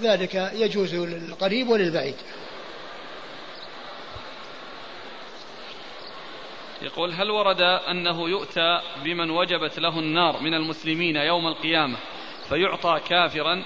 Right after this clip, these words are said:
Speaker 2: ليرمي به في جهنم، فيقال: هذا فكاكك من النار؟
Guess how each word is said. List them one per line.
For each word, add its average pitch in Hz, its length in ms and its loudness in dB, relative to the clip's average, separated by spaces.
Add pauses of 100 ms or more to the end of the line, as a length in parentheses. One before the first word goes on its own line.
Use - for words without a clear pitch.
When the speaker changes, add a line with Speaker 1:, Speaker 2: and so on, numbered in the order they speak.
(120)
Speaker 2:
ليرمي 170 600 0
به 180 480 -2
في 165 140 -2
جهنم، 151 480 -2
فيقال: 165 600 0
هذا 175 340 4
فكاكك 165 580 -2
من 151 180 -6
النار؟ 139 380 -4